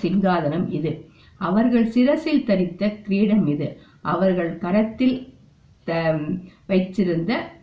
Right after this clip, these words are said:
ம், செங்கோல் இது. கரத்தில் ஏந்திய செங்கோல் இது. இது இப்படிப்பட்ட புராதன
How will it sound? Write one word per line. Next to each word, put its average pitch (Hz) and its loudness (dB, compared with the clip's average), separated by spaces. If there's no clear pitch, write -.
ம், - -4
செங்கோல் 240 4
இது. 147 0
கரத்தில் 175 0
ஏந்திய 196 2
செங்கோல் 180 0
இது. - -4
இது 190 -2
இப்படிப்பட்ட 208 -2
புராதன 196 0